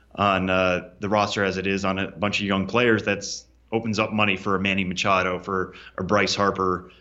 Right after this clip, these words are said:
you know, anybody else who's on the market next year, the Phillies should be right in line with. And I think it's more fun when teams are able to build in this way. So I just want that model to continue to find success. And I think the,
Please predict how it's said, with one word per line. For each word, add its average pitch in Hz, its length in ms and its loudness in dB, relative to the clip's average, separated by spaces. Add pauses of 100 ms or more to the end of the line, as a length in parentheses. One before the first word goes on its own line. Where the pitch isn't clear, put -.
you - 80 -6
know, 90 160 2
anybody 107 460 2
else 107 180 2
who's 101 140 -4
on 98 100 0
the 92 80 -4
market 98 340 -4
next 95 280 -4
year, 92 340 0 (220)
the 101 60 -6
Phillies 104 280 6
should 101 160 0
be 98 80 2
right 101 240 2
in 101 100 -2
line 117 280 2
with. 104 360 -2 (280)
And 117 120 2
I 123 60 2
think 147 160 -2
it's 143 140 -8
more 143 160 0
fun 127 400 0
when 110 120 -2
teams 113 320 -4
are 107 140 0
able 101 220 -2
to 101 120 -10
build 104 360 -2
in 123 80 0
this 127 180 -2
way. 131 220 2
So 110 160 -4
I 98 80 0
just 95 240 -6
want 110 180 -2
that 98 220 0
model 104 300 0
to 98 100 -8
continue 101 460 -6
to 95 80 -6
find 95 300 -2
success. - 480 -6 (360)
And 101 100 0
I 98 60 4
think 117 240 -2
the, 98 160 -6